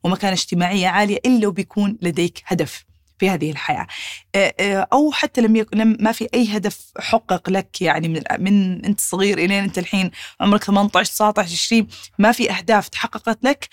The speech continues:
ستجد نفسك لا زلت متشبث إما بأهداف سابقة أو قاعد ترسم أهداف جديدة.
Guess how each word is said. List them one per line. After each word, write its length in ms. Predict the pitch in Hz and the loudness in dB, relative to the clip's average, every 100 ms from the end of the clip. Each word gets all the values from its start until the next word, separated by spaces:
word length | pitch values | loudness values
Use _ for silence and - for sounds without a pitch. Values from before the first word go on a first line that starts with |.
| - - | -16 -8
ستجد 440 | - 190 214 220 | -4 0 0 2
نفسك 500 | 233 240 285 - - - | 2 2 0 -2 -6 -4
لا 180 | 190 208 | 2 2
زلت 380 | 190 277 302 - | 4 2 2 0
متشبث 540 | 202 - - 190 - 156 - | -2 2 2 0 -2 -6 2
إما 160 | 208 190 | 4 4
بأهداف 420 | 170 175 190 196 | 0 0 -2 -2
سابقة 440 | - 214 220 240 - - - | -2 -2 0 -2 -2 -6 2
أو 100 | 233 | 4
قاعد 220 | 208 180 | 4 -2
ترسم 360 | - 202 - 185 | -2 -4 -4 -8
أهداف 420 | 156 147 175 - - _ - | -10 -6 -6 -6 -14 _ -4
جديدة. 440 | 196 160 - 87 | -2 -4 -6 -10